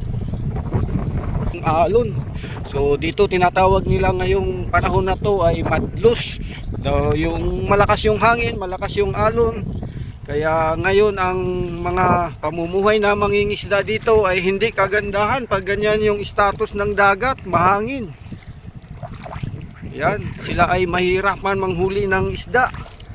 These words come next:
at walang masyadong nahuhuli. Hindi katulad nung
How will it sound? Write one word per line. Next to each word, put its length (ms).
at 160
walang 320
masyadong 480
nahuhuli. 800
Hindi 320
katulad 560
nung 720